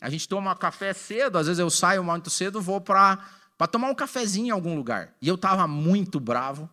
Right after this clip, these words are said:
<laughs> Bravo não, tava chateado. Porque eu tava tomando café numa panificadora que, meu Deus do céu, parecia que eles fizeram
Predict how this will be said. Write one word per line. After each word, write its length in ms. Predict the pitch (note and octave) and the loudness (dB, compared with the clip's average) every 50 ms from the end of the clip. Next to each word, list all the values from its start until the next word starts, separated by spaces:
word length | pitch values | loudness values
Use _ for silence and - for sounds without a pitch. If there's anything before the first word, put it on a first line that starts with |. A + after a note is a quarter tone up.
| _ - | _ -12
<laughs> 420 | - - - D3 - - G#2 - - _ _ _ _ | -6 -4 -4 -2 -2 -4 -8 -10 -14 _ _ _ _
Bravo 200 | - - G#4+ E4+ | -16 -14 -12 -8
não, 80 | E4 D4+ | -8 0
tava 180 | F#3+ F3+ G3+ A3+ | 2 2 2 2
chateado. 520 | - - A3+ - - - D#3+ C3 A#2 - - - - - - _ _ | 0 -4 -6 -6 -4 -4 -2 -2 -2 -6 -12 -20 -20 -20 -20 _ _
Porque 180 | _ D#3+ D#3 G3 | _ -4 -2 -2
eu 60 | F#3+ | 2
tava 180 | G#3 A3 A#3+ B3 | 4 4 4 6
tomando 400 | - A#3 G#3 F#3+ F#3+ G#3+ A3+ G3 | 4 2 2 2 2 0 -2 0
café 300 | - E3 - - G3 F3+ | 0 -2 0 0 0 0
numa 220 | G3+ G3 F#3 E3 | 2 2 0 0
panificadora 640 | - - F#3+ F#3+ F#3 F#3 - - C#3+ C3+ E3 F#3+ G3+ | 2 0 -2 -2 -2 -6 -4 -4 -2 0 0 -2 -2
que, 160 | - - E3+ | -2 -4 -4
meu 640 | D3+ C#3 B2+ B2 B2+ C#3 D#3+ F#3 G3+ G3+ G#3 G#3 - - A2+ G2+ | -4 -2 -2 0 4 6 6 6 6 4 0 -2 -6 -10 -14 -6
Deus 540 | G2 G2+ C#3+ C#3+ C#3 D3+ E3+ E3 D3+ - - | -2 2 4 4 4 4 2 -2 -6 -8 -12
do 300 | - A2+ A2 - E3 F3 | -14 -4 -2 0 0 0
céu, 400 | E3+ - - - G2 D2 C#2 - _ _ _ - - _ _ _ _ _ | -2 -4 -4 -6 -6 -6 -8 -16 _ _ _ -20 -20 _ _ _ _ _
parecia 500 | - C#3+ D3 D#3 D3 - - E3+ G3 G3+ | 2 4 4 4 2 2 2 2 0 0
que 100 | - G3 | 0 0
eles 240 | F#3+ G3+ F#3+ G3 - | 0 0 0 -2 0
fizeram 580 | - F#3 E3 C#3 D#3 D#3+ F3+ F#3+ G3+ F#3+ E3+ | 0 0 0 2 2 2 2 0 0 -2 -4